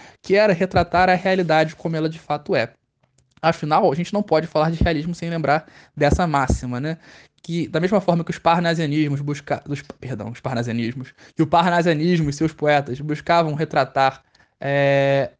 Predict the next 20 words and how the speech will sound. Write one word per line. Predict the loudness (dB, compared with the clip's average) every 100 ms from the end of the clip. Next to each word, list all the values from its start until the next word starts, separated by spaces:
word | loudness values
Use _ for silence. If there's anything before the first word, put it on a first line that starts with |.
| _ -12
buscavam | -2 0 0 0
a |
essência | -2 -2 -6 -6
humana, | -6 -4 -2
basicamente, | -2 -2 -6 -6 -6
a | -8
essência | -8 -10 -8
da | -8
existência, | -8 -10 -10 -10 -10 -14 -18 -20 -20 -2
através | 0 2 0 2 0 0 -4 -12 -20 -10
de | -4
uma | -2
busca, | -2 0 0 0 -4
de | -6
uma | -6 -6 -12 -20 _ -14
caçada | -8 -8 -2 2 4 4 2 -2 -6
sedenta | -4 -2 0 0 0 -2 -6
pela | 0 0 0
perfeição | 0 -2 -4 -2 -2 -2 -4 -8
estética, | -8 -4 -4 -4 -8 -16